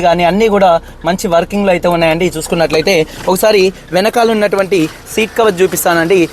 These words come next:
వెనకాల సీట్ కవర్ చూసుకున్నట్లయితే వందకి దాదాపుగా డెబ్బై నుంచి ఎనభై శాతం సీట్ కవర్స్ అయితే ఉన్నాయండి. అలాగే హార్మ్ రెస్ట్ ఉంది. అలాగే రూఫ్ కూడా పర్ఫెక్ట్గా అయితే ఉంది. అలాగే డోర్ పేస్టింగ్ పర్ఫెక్ట్గా అయితే ఉంది. అలాగే బాడీ పంచింగ్ కూడా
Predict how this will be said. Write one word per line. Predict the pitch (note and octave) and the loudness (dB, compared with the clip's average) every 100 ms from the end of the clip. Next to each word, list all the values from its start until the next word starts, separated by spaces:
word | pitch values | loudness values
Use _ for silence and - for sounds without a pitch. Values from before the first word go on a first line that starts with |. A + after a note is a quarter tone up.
| - E3+ | -4 -2
వెనకాల | G3 A3+ A3+ - | -2 0 0 0
సీట్ | G#3 - | -4 -2
కవర్ | G3+ F3 | 0 0
చూసుకున్నట్లయితే | F#3 G3+ F3 E3 E3 F#3 E3+ - - | -4 -2 -2 -2 0 0 -2 -6 -4
వందకి | F#3 A3+ F#3+ | 0 2 2
దాదాపుగా | F3+ G3 G3 F3 | 2 2 0 0
డెబ్బై | D#3+ F#3+ F#3+ | 0 -2 -2
నుంచి | F#3 F3+ F3 - - | -2 -4 -4 -8 -4
ఎనభై | E3 F#3+ G#3 | -2 0 0
శాతం | G3 F#3 F3 D3+ - - | 0 0 -2 -4 -10 -4
సీట్ | G#3 - | -4 0
కవర్స్ | G#3+ G3 G3+ | 0 0 0
అయితే | F#3 F#3 | 0 0
ఉన్నాయండి. | F#3 F#3 G#3 | 0 2 2
అలాగే | E3 E3+ D#3 | 2 0 0
హార్మ్ | E3+ F#3 | 0 0
రెస్ట్ | G3 - | 0 -2
ఉంది. | G3 B3+ - - | -4 -4 -6 -4
అలాగే | F3 F#3+ E3 | 0 0 0
రూఫ్ | F#3+ F3 | 0 0
కూడా | G3 F#3+ | 0 0
పర్ఫెక్ట్గా | F3 F#3 - F#3+ F#3 | -2 -4 -4 -2 0
అయితే | F3+ | 0
ఉంది. | F3+ A#3+ - - E3 | 0 -2 -6 -4 0
అలాగే | G#3+ F3+ D3 | 2 2 2
డోర్ | F#3+ A3 A3 | 2 2 0
పేస్టింగ్ | G3+ A#3 G#3+ G3+ | 0 0 -2 -2
పర్ఫెక్ట్గా | G3 G3+ - G#3 | -2 -4 -2 -2
అయితే | G3 G3 | 0 0
ఉంది. | G#3+ C4+ - - F#3 | 0 -4 -6 -2 0
అలాగే | A3 G3 G3+ - - D3+ | 2 2 0 -4 -6 0
బాడీ | F#3+ A#3 F3+ | 2 0 0
పంచింగ్ | F#3 - G#3+ | -2 -2 -2
కూడా | G3+ | 0